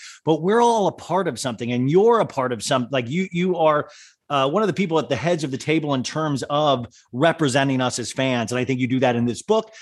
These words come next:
You do that with Club Bravo. And I think I would be remiss if I didn't mention what Club Bravo is, just so if people do not know really quickly, because I have imagining, I imagine that this book is being talked about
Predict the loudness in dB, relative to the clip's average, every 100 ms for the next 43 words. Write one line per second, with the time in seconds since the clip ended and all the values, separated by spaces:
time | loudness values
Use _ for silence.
0 | -8 -4 0 2 2 0 -4 0 0 2
1 | 2 2 2 2 0 -2 -2 -2 -2 -4
2 | -4 -2 -2 -2 -4 -4 -2 -4 -4 -2
3 | -2 -2 -2 -4 -4 -6 -12 -20 -4 0
4 | 0 0 0 0 2 2 2 2 2 2
5 | 0 0 -4 -8 -8 -2 0 0 -4 -6
6 | -4 -4 -2 0 4 4 2 -2 -2 -2
7 | -4 -6 -6 -6 -4 -4 -4 -2 0 0
8 | 0 -2 -2 -2 -2 -2 -2 -4 -6 0
9 | 2 4 2 2 0 -4 -10 -6 -4 -2
10 | 2 0 0 -2 -2 -4 -6 -4 -4 0
11 | 0 0 0 0 -2